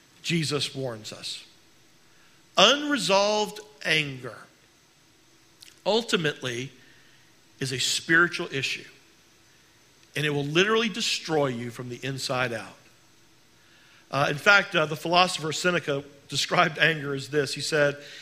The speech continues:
"It is an acid that can do more harm to the vessel in which it is stored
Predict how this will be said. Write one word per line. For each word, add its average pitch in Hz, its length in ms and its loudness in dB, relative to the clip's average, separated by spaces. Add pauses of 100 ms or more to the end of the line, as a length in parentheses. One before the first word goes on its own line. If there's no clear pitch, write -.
(180)
"It 165 100 4
is 156 160 0
an 143 140 -4 (100)
acid 170 760 4 (880)
that - 140 2
can 180 140 0
do 175 220 0
more 185 380 2
harm 208 500 2
to 180 80 0
the 151 140 -4
vessel 220 600 2
in 202 200 0
which 208 220 0
it 196 120 2
is 185 120 -2
stored 139 760 -2